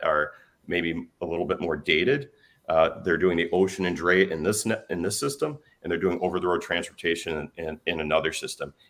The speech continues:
And they're really not doing a good job of collaborating together. And what it's doing, it's giving your customer maybe not the freshest information. It's not giving them also the ability to easily collaborate. And we've helped PortX solve those.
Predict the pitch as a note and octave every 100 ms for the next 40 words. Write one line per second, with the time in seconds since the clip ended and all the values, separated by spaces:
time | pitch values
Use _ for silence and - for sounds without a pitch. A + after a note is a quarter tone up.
0 | - E2+ E2+ F2 E2 G2+ F#2+ F2 F2 E2
1 | F2+ D#2+ F2 E2 F2 E2 D#2+ - - D#2+
2 | D#2 F2 E2+ E2 D2+ C#2+ D2+ G#2 C#3+ -
3 | _ - E2+ D#2+ - B2+ G#2+ F#2 - F2+
4 | G#2 G2+ F#2 - - F2+ F2 - _ -
5 | F#2 E2+ D2+ F2 E2 - - E2+ - F#2+
6 | - G2 F#2+ A#2 F2 D#2+ G#2+ G#2+ _ _
7 | - - E2 - - F2 F2+ F2 F2 E2+
8 | E2+ F2 - - F#2 F#2+ E2+ F2 F2+ F#2
9 | F2 F2 E2+ - A2+ A2 G#2 F2+ - D#2
10 | D#2+ D2 D2 - - E2+ F2 F#2+ F#2+ -
11 | F2+ F2+ - - E2+ E2+ - - D#2+ D#2
12 | - - - -